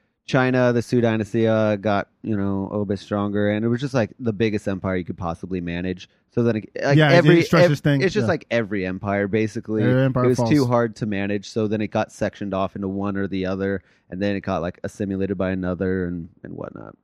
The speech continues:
Speaker 2: Are, are you this curious about the American cult-, America as a culture as well, or no?
Speaker 1: Well, I never got to really learn about American culture, 'cause, like, when
Speaker 2: Well,
Speaker 1: you
Speaker 2: you, I mean, you see it around you. Like, how would you,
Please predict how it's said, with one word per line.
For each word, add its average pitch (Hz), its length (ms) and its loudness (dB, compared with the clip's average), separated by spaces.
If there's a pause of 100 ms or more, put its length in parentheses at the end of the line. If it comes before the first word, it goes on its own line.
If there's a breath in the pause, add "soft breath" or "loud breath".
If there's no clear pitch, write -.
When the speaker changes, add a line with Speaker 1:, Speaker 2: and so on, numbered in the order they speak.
(260)
Speaker 2:
Are, 151 160 2
are 156 60 6
you 160 180 4
this 139 300 0
curious 139 400 0
about 123 320 0
the 113 80 0
American 110 420 -2
cult-, 147 300 -6 (100)
America 127 400 0
as 123 160 0
a 104 60 -4
culture - 520 -6 (400)
as 123 140 0
well, 156 200 0
or 127 80 0
no? 98 140 -6 (720)
Speaker 1:
Well, 135 100 2
I 143 120 2
never 180 200 2
got 202 140 2
to 175 80 -2
really 151 260 2
learn 117 680 2
about 165 240 0
American 170 360 -4
culture, 175 560 -4 (580)
'cause, 117 120 -4
like, 113 220 0
when 117 100 2
Speaker 2:
Well, 202 80 6
Speaker 1:
you - 80 2
Speaker 2:
you, 233 60 -4
I 214 60 2
mean, 214 140 4
you 208 120 4
see 190 280 0
it 180 80 2
around 160 400 0
you. 143 400 0
Like, 135 260 -4
how 156 140 4
would 156 160 0
you, 147 420 0